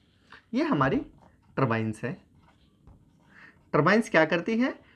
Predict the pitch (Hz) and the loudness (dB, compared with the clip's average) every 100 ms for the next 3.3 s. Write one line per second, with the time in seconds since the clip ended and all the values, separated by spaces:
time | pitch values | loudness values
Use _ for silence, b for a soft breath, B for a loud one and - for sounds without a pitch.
0 | b - 160 196 269 - - 147 165 190 | b -2 4 4 4 -4 0 2 4 2
1 | 220 202 190 185 202 208 135 135 - 165 | 2 0 0 -2 0 0 0 -2 -4 -8
2 | - 196 226 - b b b b b b | -4 -4 -4 -6 b b b b b b
3 | 233 - - | 4 2 -6